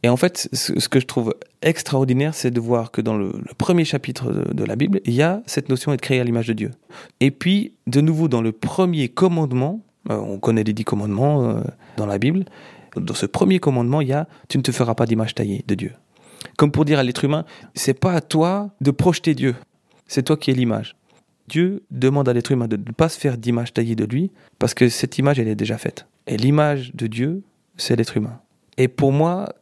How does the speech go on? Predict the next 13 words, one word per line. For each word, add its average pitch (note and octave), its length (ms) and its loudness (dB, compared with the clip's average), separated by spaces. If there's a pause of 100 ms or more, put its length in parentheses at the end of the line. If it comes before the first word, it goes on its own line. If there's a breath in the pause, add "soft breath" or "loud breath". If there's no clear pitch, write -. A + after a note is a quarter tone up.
(300)
bah, A2+ 80 0
quelque - 240 2
part, D#3+ 280 0
ça A#2 320 -4
unit D#3+ 560 2 (180)
deux D3+ 340 2
facteurs D3 520 -2
de A#2 80 0
la G#2 160 -2
foi D#3 360 -2
qui C3+ 160 -4
sont, C3 460 -2
euh, A#2 40 -6